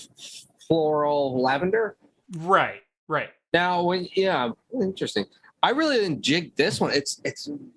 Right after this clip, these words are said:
Speaker 1: very West Coast. Um, Centennial, Simcoe, um, uh, yeah,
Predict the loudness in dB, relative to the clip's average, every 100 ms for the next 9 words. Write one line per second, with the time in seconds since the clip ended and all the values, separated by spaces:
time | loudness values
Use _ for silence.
0 | -6 -2 0 0 0 0 0 -4 -8 -2
1 | 0 0 -2 -10 -12 -20 -20 -20 _ _
2 | _ _ -2 0 0 0 0 -2 -6 -12
3 | _ _ _ -6 0 0 0 -2 0 2
4 | 2 0 0 0 -2 -4 -12 -16 -6 -2
5 | 0 0 0 0 0 2 2 2 0 -2
6 | -8 _ _ _ _ _ -2 0 0 -2
7 | -4 -2 0 0 0 -2 -4 _ _ -2
8 | -2 -2